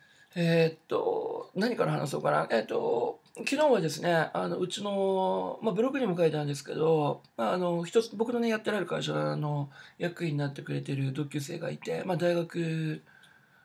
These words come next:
の時にね、たまたま一緒でね、住んでるところが一緒で、で、大学は違うんだけど、で、僕がその、二十歳でね、会社ごっこ始める前に一番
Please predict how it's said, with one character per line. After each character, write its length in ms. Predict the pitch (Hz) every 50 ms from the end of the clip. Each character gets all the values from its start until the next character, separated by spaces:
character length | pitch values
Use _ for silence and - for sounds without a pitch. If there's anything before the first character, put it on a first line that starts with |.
| -
の 80 | 175 175
時 260 | 170 180 170 - 151
に 120 | 131 123 123
ね、 160 | 127 127 135 135
た 100 | - 143
ま 80 | 139
た 120 | 139 143 139
ま 120 | 139 143
一 80 | 139 135
緒 200 | - - 139 139
で 120 | 139 135
ね、 160 | 135 135 139 139
住 160 | - - 185
ん 20 | 165
で 80 | 143
る 60 | 131
と 100 | 131 135
こ 80 | 135 135
ろ 80 | 139 139
が 80 | 139
一 80 | 135 135
緒 180 | 135 - 143
で、 340 | 135 143 139 135 135 127 120 - _ _ _ _ _ _ _ _ _ - -
で、 280 | 208 214 208 202 180 - - - - - -
大 100 | 285 302
学 180 | 277 269 277 -
は 80 | 254
違 140 | 247 - 233
う 160 | 214 214 196
ん 60 | 165
だ 100 | 139 123
け 80 | - -
ど、 320 | 117 123 127 127 - 135 - - - - - - - - - _ -
で、 80 | 202 190
僕 240 | 185 190 190 - -
が 100 | 185 175
そ 160 | 175 185 170
の、 580 | 170 165 160 160 156 151 151 147 147 139 139 - - _ _ _ _ _ _ _ _ _ _ _ _ _ _ _ - -
二 80 | 165
十 80 | 160 139
歳 120 | 131 - -
で 80 | 139
ね、 100 | 139 147
会 180 | 143 - 160 156
社 100 | 135 151
ご 120 | 147 156
っ 40 | 147
こ 120 | 147 - 139
始 200 | 131 131 139 143
め 120 | 143 143
る 80 | 147 147
前 240 | 147 143 139 139
に 80 | 131 131
一 160 | 127 - 139
番 280 | 147 156 151 151 156